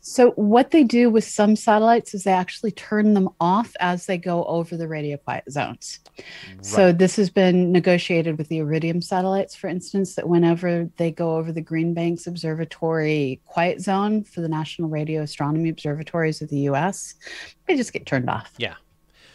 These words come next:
Speaker 2: But you can't turn off the reflect-, visible light
Speaker 1: Right.
Speaker 2: reflectivity of a, of a
Speaker 1: Yeah.
Speaker 2: satellite. Um,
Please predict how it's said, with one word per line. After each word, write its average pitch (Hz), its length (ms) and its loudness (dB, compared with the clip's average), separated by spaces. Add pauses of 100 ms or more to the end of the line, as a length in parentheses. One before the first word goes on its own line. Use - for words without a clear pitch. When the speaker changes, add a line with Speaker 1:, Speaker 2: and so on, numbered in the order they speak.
(200)
Speaker 2:
But 135 160 -2
you 113 80 -18
can't 131 380 -8
turn 120 240 -8
off 104 280 -8
the 104 160 -10
reflect-, 101 640 -12 (260)
visible 113 420 -10
light 98 260 -4
Speaker 1:
Right. 143 280 0
Speaker 2:
reflectivity 101 540 -8
of 82 120 -14
a, 82 200 -14 (160)
of - 100 -16
a 90 40 -16 (200)
Speaker 1:
Yeah. 139 260 0
Speaker 2:
satellite. - 160 -20 (1600)
Um, 90 800 -18